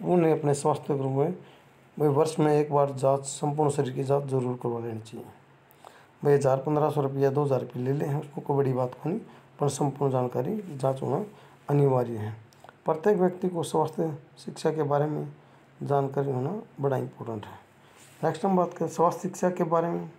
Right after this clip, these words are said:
में इसका महत्व क्या है, इसके बारे में पढ़ेंगे कि physical educations में health educations का क्या महत्व है, या सामान्य जीवन में उसका health educations का क्या महत्व है।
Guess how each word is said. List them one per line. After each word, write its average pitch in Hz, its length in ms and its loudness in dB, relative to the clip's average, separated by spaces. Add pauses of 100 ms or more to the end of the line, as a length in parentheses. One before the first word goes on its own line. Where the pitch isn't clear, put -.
(460)
में 151 80 -2
इसका 151 180 -2
महत्व 120 360 0
क्या 170 200 2
है, 170 180 -2 (540)
इसके 139 220 -2
बारे 131 200 2
में 127 160 -2
पढ़ेंगे 127 340 -4 (380)
कि 147 60 -10
physical 180 440 0
educations 170 580 -2
में 160 220 0 (160)
health 151 260 0
educations 147 540 -2
का 151 140 -6
क्या 147 200 -2
महत्व 143 340 -2
है, 143 80 -2 (420)
या 147 60 -2
सामान्य 143 380 2
जीवन 160 200 0
में 160 140 2
उसका 147 240 -2
health 139 220 0
educations 139 520 -4
का 143 140 -4
क्या 143 180 -2
महत्व 143 340 -2
है। 139 80 -4